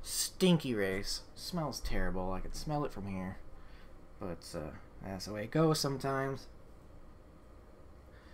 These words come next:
We, uh, once again rolled the dice in Vegas, and, uh, we got the low roll. Just like with the... Xfinity race, so, oh well.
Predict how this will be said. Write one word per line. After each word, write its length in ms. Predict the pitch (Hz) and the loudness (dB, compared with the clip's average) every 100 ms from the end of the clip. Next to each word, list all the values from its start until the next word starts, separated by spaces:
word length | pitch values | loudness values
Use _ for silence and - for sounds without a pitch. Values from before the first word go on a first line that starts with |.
| - - | -16 -10
We, 240 | - 104 104 | -2 2 4
uh, 200 | 104 104 | 4 2
once 240 | 117 120 | 2 2
again 360 | 139 123 127 120 | 2 4 4 4
rolled 280 | 107 123 139 | 4 4 4
the 80 | 151 | 4
dice 320 | 151 147 - | 4 4 2
in 100 | 143 | 2
Vegas, 560 | 143 143 143 139 - - - - - - | 2 2 2 -2 -6 -10 -16 -14 -8 -4
and, 300 | 101 95 95 | -2 -2 0
uh, 240 | 87 87 92 - - - - - - - - - - - | 2 0 -2 -12 -14 -14 -16 -16 -16 -16 -16 -18 -18 -12
we 80 | 87 | -4
got 180 | 104 104 | -2 2
the 80 | 104 | 2
low 200 | 95 90 | 4 2
roll. 320 | 87 92 90 - - - - - - - - - - - - - - - - - - | 2 2 0 -4 -12 -14 -14 -16 -16 -18 -16 -16 -16 -16 -14 -14 -14 -16 -16 -16 -14
Just 220 | - - 156 | -10 -6 2
like 200 | 170 170 | 2 4
with 260 | 180 - - | 0 0 2
the... 420 | 208 208 214 214 - - - - | 4 6 4 2 -2 -10 -10 -8
Xfinity 500 | 247 - 202 180 175 | -6 -2 2 4 6
race, 240 | 170 165 | 6 4
so, 340 | - 156 151 143 - - - - - - - - - - | 2 -2 0 -2 -8 -18 -18 -16 -14 -12 -12 -12 -12 0
oh 120 | 240 | 4
well. 420 | 208 175 170 170 | 8 10 10 8